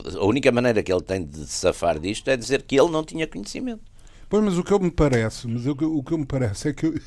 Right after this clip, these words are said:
Speaker 2: <laughs> eu admito que ele
Speaker 1: Ele
Speaker 2: não
Speaker 1: não tivesse
Speaker 2: tivesse.
Speaker 1: mesmo, mas que é excesso de zelo.
Speaker 2: Sa-, quer dizer, a gente
Speaker 1: Há
Speaker 2: sabe como
Speaker 1: vezes,
Speaker 2: é que são.
Speaker 1: há uns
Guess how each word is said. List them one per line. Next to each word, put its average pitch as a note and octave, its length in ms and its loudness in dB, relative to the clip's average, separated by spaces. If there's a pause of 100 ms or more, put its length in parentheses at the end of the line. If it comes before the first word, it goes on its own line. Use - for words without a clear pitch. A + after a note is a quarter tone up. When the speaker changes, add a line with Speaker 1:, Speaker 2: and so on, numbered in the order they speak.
(380)
Speaker 2:
<laughs> - 0 - (500)
eu E3+ 240 12
admito E3+ 600 8
que - 140 4
ele G3+ 80 12
Speaker 1:
Ele C3+ 60 10
Speaker 2:
não - 100 10
Speaker 1:
não B3 60 8
tivesse A3+ 280 8
Speaker 2:
tivesse. F3 160 12 (200)
Speaker 1:
mesmo, - 80 -12 (360)
mas B2 140 6
que - 100 0
é G#2 40 8
excesso - 460 4
de - 60 -8
zelo. F2 440 0 (380)
Speaker 2:
Sa-, - 200 -4 (440)
quer A2+ 120 -6
dizer, A2 200 -14
a - 40 -10
gente E3 240 0
Speaker 1:
Há - 40 4
Speaker 2:
sabe F#3+ 160 6
como F3+ 120 6
Speaker 1:
vezes, F#3 80 8
Speaker 2:
é - 40 4
que - 80 -8
são. G3 220 8
Speaker 1:
há F#2 80 10
uns G2 120 4